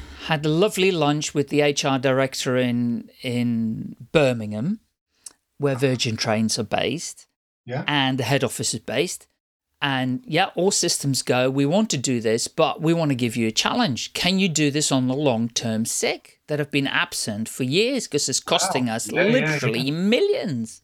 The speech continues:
Speaker 2: It just shows you the, you know, the value in something like that,
Speaker 1: Yeah,
Speaker 2: doesn't it?
Speaker 1: and we
Speaker 2: Yeah.
Speaker 1: said, "Yeah, we're gonna go for that." Absolutely brilliant,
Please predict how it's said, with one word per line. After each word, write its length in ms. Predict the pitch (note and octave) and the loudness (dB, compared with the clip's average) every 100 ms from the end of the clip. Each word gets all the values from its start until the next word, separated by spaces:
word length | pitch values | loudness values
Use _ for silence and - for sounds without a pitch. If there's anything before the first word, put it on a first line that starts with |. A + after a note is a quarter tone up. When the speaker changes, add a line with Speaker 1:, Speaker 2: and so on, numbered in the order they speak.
| _ | _
Speaker 2:
It 60 | B2+ | -4
just 180 | D#3+ - | 0 2
shows 340 | - G3 G3 | 2 2 2
you 140 | A#2 G#2+ | 0 2
the, 320 | A2+ A2+ A2 | 4 4 0
you 80 | - C3 | -2 0
know, 160 | A#2+ | 0
the 160 | A2+ A#2 | -2 -2
value 520 | - D3 G3+ D3+ G2 | 2 2 2 -2 -2
in 120 | F#2+ | 0
something 460 | F#2+ A2 G2 - G2 | 0 0 -2 -2 -2
like 260 | F#2 F#2 | 0 -2
that, 160 | - F#2+ | -2 0
Speaker 1:
Yeah, 120 | A#3+ | 2
Speaker 2:
doesn't 180 | D4 D#3+ | 2 -2
it? 60 | D3+ | 0
Speaker 1:
and 160 | F#3+ A3 | 2 2
we 80 | |
Speaker 2:
Yeah. 60 | A3 | 2
Speaker 1:
said, 240 | G#3 F#3 | 0 0
"Yeah, 360 | E3 A#3+ C#4+ C3+ | 2 2 2 -2
we're 200 | D3 F3+ | 2 2
gonna 240 | G3 F#3 D3+ | 2 0 2
go 240 | E3+ B3 | 2 2
for 240 | B3 E3 | 0 -2
that." 320 | B2+ G#2+ A2+ - _ - | 0 0 -2 -8 _ -4
Absolutely 1040 | G#3+ G#3 - F3+ E3+ F3+ - A#2 A2 A2 _ | -4 -4 -4 -2 0 0 -2 -2 -2 -4 _
brilliant, 480 | F#3+ G3 C3+ G#2 | 0 2 0 -6